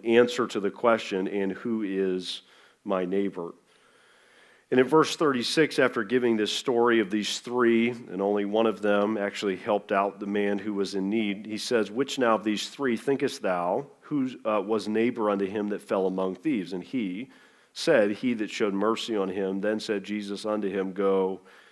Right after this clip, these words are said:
and do likewise." And so the admonition, uh, of just being a neighbor versus trying to duck and weave and avoid any neighborly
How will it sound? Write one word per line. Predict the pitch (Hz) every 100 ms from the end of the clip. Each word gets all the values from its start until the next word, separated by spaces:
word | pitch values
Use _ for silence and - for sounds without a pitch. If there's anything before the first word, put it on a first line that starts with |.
| _ _
and | 98 95 87
do | 92
likewise." | 90 90 92 - 82 71 -
And | 101
so | 110
the | 95 107 101
admonition, | 107 101 104 135 131 104 87 104 135 - - _ _ -
uh, |
of | 104 95 95 101 95
just | 92 117 107 - 101 85
being | 110 147 160
a | 123
neighbor | 104 98 95 107 107
versus | 110 101 107
trying | - 117 104
to | 98
duck | 95 113 -
and | 113 101
weave | 101 101 101
and | 98
avoid | - 98 101 190
any | 208 104
neighborly | 196 139 202 101 95 92 92 92